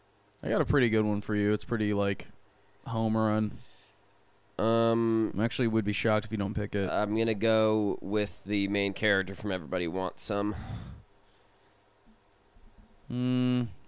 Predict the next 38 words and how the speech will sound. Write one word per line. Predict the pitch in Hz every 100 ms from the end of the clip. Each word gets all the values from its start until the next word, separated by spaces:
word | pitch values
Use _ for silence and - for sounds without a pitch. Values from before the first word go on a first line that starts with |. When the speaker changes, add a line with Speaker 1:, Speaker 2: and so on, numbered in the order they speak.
| - _ _ - -
Speaker 1:
no. | 110 110 104
Do | 98 113
a |
s-, | 110
what's | - 113 -
your | 117
second | 113 110 101
one? | 104 101 - - - - - -
Do |
you | 101 104 101 101 110
have | 104
it |
Speaker 2:
Um, | 98
Speaker 1:
loaded? | 101 110 113 110 - - - -
Speaker 2:
No. | - 98 98 - - -
Speaker 1:
Woody. | 107 107 101 95 - - - - _ _ _ _ _ _ _ _ - _ _
Speaker 2:
No. | 113 151 190 104 -
It, | 127 139
uh, | 127 127 87 67
Toy | 147 160
Story | - 180
four. | 147 180 135
Speaker 1:
Doesn't | 101 107 104
Speaker 2:
I | 120
Speaker 1:
count. | 151
Speaker 2:
would | 151
fucking | 175 165 160
never. | 151 143
Speaker 1:
Doesn't | 113 104 107
count. | 98 95 101
Speaker 2:
Okay, | 104 110 82
just | 110 -
the |
Speaker 1:
Just | 117
Speaker 2:
first | 123 110
Speaker 1:
doesn't | 101 151
Speaker 2:
three? | 165
Speaker 1:
count. | 160